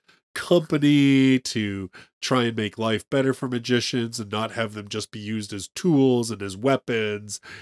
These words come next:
And, of course, people who don't like that are out to get him because isn't somebody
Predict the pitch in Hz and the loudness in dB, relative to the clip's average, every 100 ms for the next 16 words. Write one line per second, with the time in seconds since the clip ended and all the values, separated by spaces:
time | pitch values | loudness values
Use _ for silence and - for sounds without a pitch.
0 | - - 175 165 165 160 156 143 - 131 | -20 -12 -2 2 4 2 2 0 2 0
1 | - 127 117 107 104 104 101 98 98 - | 0 -2 -2 -4 -4 -4 -4 -4 -4 -6
2 | 95 92 95 95 101 85 95 95 101 101 | -6 -4 -4 -6 -8 -6 -6 -4 -8 -6
3 | 120 180 175 165 - _ _ _ _ _ | -2 2 2 2 -8 _ _ _ _ _
4 | 254 226 208 - 127 127 120 | -6 -4 -4 -2 -2 0 -2